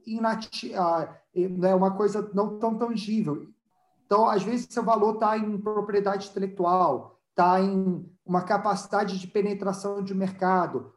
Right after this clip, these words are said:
ou você criou um modelo que é facilmente repli-, replicável em outros mercados e o valor está justamente no seu processo. Então, você tem que enxergar onde está o valor do seu negócio.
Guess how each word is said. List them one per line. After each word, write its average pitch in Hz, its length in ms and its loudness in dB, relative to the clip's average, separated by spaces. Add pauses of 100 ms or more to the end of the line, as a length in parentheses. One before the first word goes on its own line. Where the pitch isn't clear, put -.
(100)
ou 196 120 8
você 214 300 0
criou 220 280 -2
um 247 60 2
modelo 208 540 2
que - 140 -2
é 185 220 2
facilmente 214 680 0
repli-, 196 340 -10
replicável 190 720 0
em 180 40 -2
outros 196 380 0
mercados 180 760 -6 (320)
e 196 100 0
o 196 80 -2
valor 202 540 6
está 202 420 -6
justamente 196 540 -6
no 202 60 -8
seu 196 180 -4
processo. 196 680 -2 (300)
Então, 214 240 -2
você 220 240 -4
tem 247 220 -4
que 254 100 -6
enxergar 214 640 -2
onde 269 380 0
está 233 240 -4
o 226 40 -2
valor 190 340 4
do 202 100 -8
seu - 180 -8
negócio. 190 580 -4